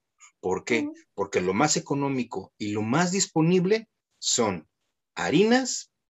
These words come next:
Speaker 1: grasas y azúcar. Es
Speaker 2: Pues
Speaker 1: lo
Speaker 2: ahí
Speaker 1: que está
Speaker 2: tienes lo
Speaker 1: más
Speaker 2: que
Speaker 1: a la
Speaker 2: pasó con
Speaker 1: mano.
Speaker 2: Maruchan.
Speaker 1: Ujú,
Speaker 2: <laughs>
Speaker 1: exactamente. Y eso yo creo que nos va a ayudar a dar paso al, al siguiente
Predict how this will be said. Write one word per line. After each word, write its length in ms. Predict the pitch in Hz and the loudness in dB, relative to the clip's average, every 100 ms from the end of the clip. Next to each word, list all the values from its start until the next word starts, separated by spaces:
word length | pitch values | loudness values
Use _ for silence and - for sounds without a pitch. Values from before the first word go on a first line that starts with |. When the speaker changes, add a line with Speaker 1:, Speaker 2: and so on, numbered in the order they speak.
| _ _ | _ _
Speaker 1:
grasas 680 | 101 135 175 - 240 - - | -2 2 2 0 -4 -6 -12
y 100 | - | -12
azúcar. 540 | 156 - 107 92 - - _ _ _ _ _ _ | -6 -2 0 -2 -10 -16 _ _ _ _ _ _
Es 120 | - 135 | 2 6
Speaker 2:
Pues 80 | |
Speaker 1:
lo 60 | 147 | 6
Speaker 2:
ahí 60 | - | 4
Speaker 1:
que 60 | |
está 200 | - 117 | -2 0
Speaker 2:
tienes 120 | 120 127 | 0 2
lo 40 | |
Speaker 1:
más 200 | 135 131 | 2 4
Speaker 2:
que 60 | 98 | 2
Speaker 1:
a 40 | |
la 60 | 98 | 2
Speaker 2:
pasó 140 | 101 | 2
con 80 | 107 | 4
Speaker 1:
mano. 240 | 139 143 | 4 6
Speaker 2:
Maruchan. 800 | 196 190 233 - 294 254 285 294 _ - 554 - 554 - - | 4 2 0 -2 0 2 2 0 _ -4 -2 0 -2 -2 -6
Speaker 1:
Ujú, 720 | 127 165 180 190 190 196 185 - - | 0 4 6 6 2 -14 -18 -18 -20
Speaker 2:
<laughs> 180 | - | -14
Speaker 1:
exactamente. 1120 | - - - 175 - - 135 151 156 147 143 - - - - | -12 -4 -2 0 0 0 2 2 2 0 -2 -6 -18 -16 -16
Y 160 | - 131 | 2 6
eso 180 | 156 180 | 6 6
yo 180 | 156 156 | 4 6
creo 280 | 160 165 | 4 4
que 260 | 160 120 113 | 2 -2 -2
nos 240 | 123 120 113 | -2 -2 0
va 80 | 143 | 0
a 40 | |
ayudar 460 | 147 151 156 156 - | 4 4 4 2 -2
a 300 | 107 107 107 | -2 0 0
dar 280 | 120 131 131 _ _ | 0 0 -4 _ _
paso 500 | 127 131 - 160 156 | 0 0 0 -2 -2
al, 640 | 101 98 98 95 95 95 95 | -2 0 0 0 -2 -4 -4
al 120 | 101 | -4
siguiente 800 | 98 120 175 196 196 175 151 131 | -2 4 4 6 6 8 6 4